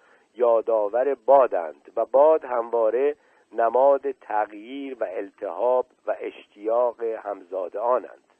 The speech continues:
برخی حتی گفتند که طرح این ستونها یادآور پر طاووسند. در هر حال، پس از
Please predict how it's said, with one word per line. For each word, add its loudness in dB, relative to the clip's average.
برخی -6
حتی -2
گفتند -6
که -4
طرح 2
این -14
ستونها -4
یادآور -2
پر -4
طاووسند. -8
در 6
هر 2
حال، 6
پس -2
از 2